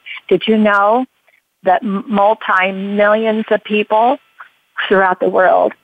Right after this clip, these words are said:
have extreme dry eye? And by two thousand thirty, they expect blindness to be out of control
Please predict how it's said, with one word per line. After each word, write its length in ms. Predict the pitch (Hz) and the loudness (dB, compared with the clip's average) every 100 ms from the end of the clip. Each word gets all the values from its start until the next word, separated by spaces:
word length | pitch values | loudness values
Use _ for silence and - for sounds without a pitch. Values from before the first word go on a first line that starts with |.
| _ | _
have 160 | - 180 | -4 -2
extreme 460 | - - 202 196 185 | -2 -4 -2 0 2
dry 280 | - 175 | 0 0
eye? 540 | - 175 180 196 220 247 _ _ | 0 0 -2 -2 -2 -4 _ _
And 160 | - 175 | -2 0
by 160 | 170 170 | 2 0
two 240 | - 208 | 2 2
thousand 460 | 208 190 196 185 175 | 2 0 0 -4 0
thirty, 400 | 196 190 214 220 | 2 2 2 2
they 160 | 180 | 0
expect 460 | - - - - - | -2 -4 -6 -6 -2
blindness 460 | 175 175 180 175 180 | 0 0 -2 -6 -8
to 60 | 175 | -4
be 140 | 175 | -2
out 100 | 180 | 0
of 80 | 180 | -2
control 560 | - 185 - 165 180 | -4 -4 -2 0 0